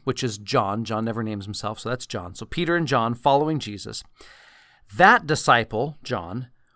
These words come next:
was known unto the high priest, and went in with Jesus into the palace of the high priest. But Peter stood at the door without. Then went out that door the other disciple, which was known unto the high priest,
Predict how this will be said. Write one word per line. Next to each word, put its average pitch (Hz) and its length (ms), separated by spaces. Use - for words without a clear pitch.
was 143 260
known 196 480
unto 160 280
the 160 80
high 147 220
priest, - 540
and 127 200
went 185 280
in 147 240
with 156 180
Jesus 117 480
into 190 400
the 156 80
palace 117 540
of 139 200
the 151 100
high 127 200
priest. - 520
But - 220
Peter 160 500
stood 143 320
at 160 120
the 165 60
door 127 300
without. 123 540
Then 160 360
went 165 180
out 180 200
that 131 220
door 113 240
the 113 140
other 110 160
disciple, 107 640
which 127 240
was 120 160
known 123 360
unto 113 220
the 107 100
high 110 160
priest, - 440